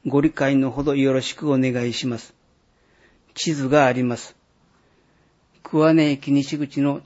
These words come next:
タクシー待機場から北に向かって伸びている道路が、新しい駅西口へのアクセス道路です。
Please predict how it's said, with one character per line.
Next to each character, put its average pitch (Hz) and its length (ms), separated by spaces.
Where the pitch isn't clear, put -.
タ 170 160
ク - 80
シ 135 360
ー 139 60
待 143 180
機 147 220
場 139 240
か 143 180
ら 151 160
北 156 220
に 147 140
向 135 120
か 139 140
っ 139 60
て 139 240
伸 151 180
び 139 120
て 139 180
い 147 60
る 127 140
道 135 200
路 120 160
が、 135 200
新 151 340
し 143 340
い 139 120
駅 156 260
西 139 320
口 143 260
へ 151 80
の 151 200
ア 127 100
ク - 100
セ 147 120
ス 143 160
道 139 180
路 120 160
で 117 120
す。 - 180